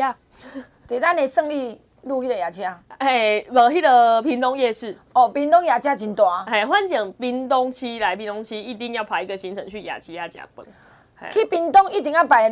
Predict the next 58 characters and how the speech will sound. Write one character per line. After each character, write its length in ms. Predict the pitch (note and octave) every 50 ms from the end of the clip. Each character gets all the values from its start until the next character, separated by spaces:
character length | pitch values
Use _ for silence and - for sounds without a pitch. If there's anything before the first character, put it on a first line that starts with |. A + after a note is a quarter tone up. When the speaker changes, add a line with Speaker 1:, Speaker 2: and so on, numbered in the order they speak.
| A3 - - _
Speaker 2:
排 140 | - B3+ B3
一 160 | G#3 F3+ A#3+
个 120 | A#3 A#3
行 280 | A#3+ F#3+ B3 B3+ C4 B3+
程 180 | A3 A3 A3 A#3
去 240 | A3+ D#4 D4+ - _ _
夜 160 | - - G#3 G#3
市 120 | - B3
啊， 100 | B3 A#3+
吃 80 | F3+ G3
饭。 80 | D#3+
Speaker 1:
对， 140 | - A#3+ A3
啊， 260 | G3+ F#3+ F3 - C4 D#4+
从 200 | - C4+ A#3+ C4
第 180 | D#4 C#4+ C#4
一 80 | C#4+ D4+
摊 220 | C#4+ C4+ B3 B3+
吃 120 | B3+ - B3
到 140 | A#3 A3+
最 160 | A3+ - A3 G#3+
后 140 | A#3 G#3
一 60 | G3 G3+
摊 140 | A3+ G3
都 120 | F#3 F#3+ F#3+
没 180 | F#3+ F3 D#3
关 180 | D3 F3+ F3 G#3
系。 0 |
Speaker 2:
但 40 | F#3+
是 100 | G3+ B3
我 80 | B3+
跟 140 | C4 B3+ A#3+
你 40 | A3
讲， 140 | - C4 B3
我 160 | A#3 B3+ C4+
拢 160 | C4+ C#4+ C#4
通 20 | B3+
常 120 | B3+ B3+
哦， 0 |
Speaker 1:
我 20 |
拢 40 | A3+
休 60 | A3
息 160 | A3 - A3+ G#3+
啊。 160 | G3+ G#3 G#3 A3+
Speaker 2:
我 300 | A#3+ A3+ A#3 B3 D4+ C#4
去 100 | A3 C#4
遐 140 | C#4 C#4 A3+
夜 160 | G#3+ F3+ F#3+
市 200 | - - G#3+ G#3+
拢 180 | A3 A#3 A#3+ A3
昏 200 | F#3+ G#3 F#3+ F#3
去， 80 | F3 G3 - _
毋 100 | - G3
知 80 | G3 -
要 80 | G#3 G#3+
食 200 | A#3+ A#3 - F#3 F#3
倒 100 | - F#3+
一 60 | F#3+
摊。 160 | F#3 _ -